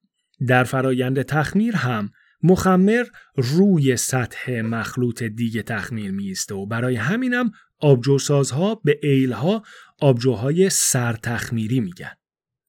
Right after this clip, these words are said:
رنگ ایل‌ها هم مثل لاگرها روشن و تیره داره، ولی عمدتاً ایل‌ها مثل لاگرها شفاف نیستن و برای همین بهشون آبجوهای کدر هم می‌گن.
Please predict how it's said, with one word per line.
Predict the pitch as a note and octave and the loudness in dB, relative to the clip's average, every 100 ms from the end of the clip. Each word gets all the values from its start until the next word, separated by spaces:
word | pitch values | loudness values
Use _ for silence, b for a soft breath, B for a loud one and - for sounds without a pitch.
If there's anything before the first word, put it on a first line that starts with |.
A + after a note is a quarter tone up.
| - | -2
رنگ | F3 A#3+ A#3 | 0 2 0
ایل‌ها | G3 F3+ D#3 C3+ D#3 C#3+ | 2 4 4 4 2 4
هم | C#3 | 2
مثل | F3 F#3 | 2 2
لاگرها | D#3+ B2+ A#2+ A2 G2 C#3+ D3+ A#2+ | 2 4 2 0 0 0 2 2
روشن | A#2+ A#2+ - B2 | 0 -2 0 -2
و | A2+ | -2
تیره | - A#2+ G2+ | -2 -2 -2
داره، | D#2+ - G#2+ | -8 -12 -6
ولی | C#3+ F#3+ - | 0 2 4
عمدتاً | D#3 D3+ D3+ D3 E3+ G3+ G#3 | 6 6 6 2 0 -2 0
ایل‌ها | C#3+ C3 B2 G2+ C#3 F3+ | 4 4 4 0 -2 2
مثل | F3+ F3 F3 | 2 0 0
لاگرها | C#3 B2 A#2 A2+ G#2+ C#3 | 0 0 0 -4 -4 -4
شفاف | C#3+ - G2+ - C3+ C3 - | -2 -4 -6 -6 -2 -2 -2
نیستن | B2+ C3+ C#3 - - - - _ _ _ _ _ | 0 4 4 0 -8 -12 -18 _ _ _ _ _
و | C3 C3+ | 2 4
برای | C#3 D#3 D#3 | 6 4 2
همین | D#3+ F#3+ F#3+ F3+ | 2 4 4 4
بهشون | B2 D3 - F#3 - | 2 0 0 -2 -2
آبجوهای | C3+ B2 B2+ A#2+ B2+ B2 A#2+ | -2 -2 -2 0 0 0 -2
کدر | - - C3 C#3+ E3+ | -4 0 4 4 4
هم | C#3 D3+ C3+ | 2 2 2
می‌گن. | A2 F2+ | 0 -6